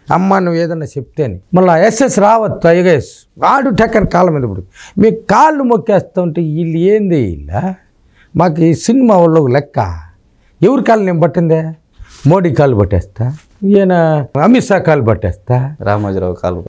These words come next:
Speaker 1: రామోజీరావు కాళ్ళు పట్టేస్తా, అంది ఎవడు కాళ్ళన్నా పట్టేస్తా. రాము ఈ నిమిషం పెట్టాలన్నా వాళ్ళు నిమిషం పెట్టాలన్నా, మాకేం సిగ్గు లజ్జ అనేది ఎప్పుడో జైల్లో ఉండేటప్పుడు వెళ్ళిపోయింది, నాకు అవంతా లేవు బా అని అంటాడు మా ఆయన జగన్ అన్న.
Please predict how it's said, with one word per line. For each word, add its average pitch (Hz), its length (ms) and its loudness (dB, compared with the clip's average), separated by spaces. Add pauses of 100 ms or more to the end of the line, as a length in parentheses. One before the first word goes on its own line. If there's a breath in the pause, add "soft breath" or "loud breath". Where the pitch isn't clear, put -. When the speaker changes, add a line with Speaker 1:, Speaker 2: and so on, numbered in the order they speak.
Speaker 1:
రామోజీరావు 196 720 2
కాళ్ళు 165 280 0
పట్టేస్తా, 143 760 -4 (120)
అంది 220 280 2
ఎవడు 214 360 2
కాళ్ళన్నా 220 440 -2
పట్టేస్తా. 202 600 -2
రాము 175 280 0
ఈ 165 200 -2
నిమిషం 175 420 -4
పెట్టాలన్నా 165 500 -4
వాళ్ళు 147 240 0
నిమిషం 120 180 -8
పెట్టాలన్నా, 120 280 -4 (340 loud breath)
మాకేం 170 520 2
సిగ్గు 165 400 0
లజ్జ 170 320 0
అనేది 160 260 0
ఎప్పుడో 160 400 0
జైల్లో 151 500 0
ఉండేటప్పుడు 147 440 -4
వెళ్ళిపోయింది, 143 560 -4
నాకు 117 320 -2
అవంతా 120 280 -4
లేవు 113 300 -4
బా 73 520 -12 (240 soft breath)
అని 226 140 0
అంటాడు 190 260 2
మా 139 120 0
ఆయన 131 160 -2 (520)
జగన్ 127 220 2
అన్న. 92 120 -4